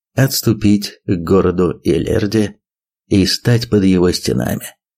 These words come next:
Но в пылу сражения солдаты девятого легиона, увлечённые желанием загладить понесённый урон, опрометчиво погнались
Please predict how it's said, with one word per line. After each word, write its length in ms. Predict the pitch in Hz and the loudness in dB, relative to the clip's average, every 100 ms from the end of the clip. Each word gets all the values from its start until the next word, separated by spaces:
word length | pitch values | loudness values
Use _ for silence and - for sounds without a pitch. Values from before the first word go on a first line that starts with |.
| _ _ _ _ - | _ _ _ _ 0
Но 360 | 95 87 123 | 2 4 2
в 100 | 143 | 0
пылу 300 | - 123 120 | 0 2 2
сражения 680 | 120 - 98 90 101 117 104 | 0 0 2 2 2 2 2
солдаты 640 | - 92 85 85 85 104 | 2 2 2 2 2 2
девятого 500 | 82 85 80 - 60 | 2 2 0 -2 -4
легиона, 760 | - 52 - 64 90 120 101 - _ - | -2 -2 0 0 2 2 0 -4 _ -2
увлечённые 840 | 147 135 110 - 90 110 117 104 | 0 2 0 0 0 2 2 2
желанием 600 | 95 90 92 104 101 90 | 2 2 2 2 2 2
загладить 640 | 76 85 58 73 107 104 - | 0 0 2 2 2 0 0
понесённый 720 | 85 85 80 - 58 - - | -2 -2 -2 -2 -2 -2 0
урон, 460 | 64 127 127 - - _ _ _ _ _ - | 2 2 0 -2 -10 _ _ _ _ _ -4
опрометчиво 800 | 98 98 98 113 151 - 131 120 | -2 0 0 2 0 -2 -2 0
погнались 720 | 117 101 113 139 131 120 | 0 2 2 4 2 -2